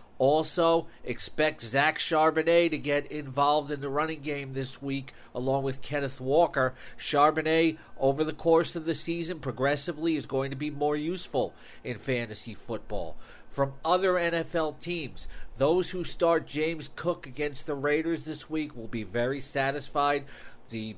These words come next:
Bills are gonna roll up a lot of points in their home opener against the Las Vegas Raiders. Also start Rachaad White of the Tampa Bay Buccaneers.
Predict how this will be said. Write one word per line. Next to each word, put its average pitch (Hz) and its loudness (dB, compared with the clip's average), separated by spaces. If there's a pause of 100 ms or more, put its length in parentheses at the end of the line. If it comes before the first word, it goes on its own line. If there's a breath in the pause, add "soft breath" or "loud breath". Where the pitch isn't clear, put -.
Bills 139 2
are 123 -4
gonna 123 -2
roll 123 0
up 117 -2
a 113 -4
lot 113 -4
of 147 -8
points 151 -4
in 123 -6
their 120 -4
home 135 -4
opener 139 -4 (260 loud breath)
against 123 -6
the 127 -4
Las 127 -2
Vegas 131 -4
Raiders. 135 -2 (340 loud breath)
Also 147 2
start - 0
Rachaad 143 0
White 135 0 (100)
of 117 -6
the 120 -6
Tampa 135 -4
Bay 131 0
Buccaneers. 135 -2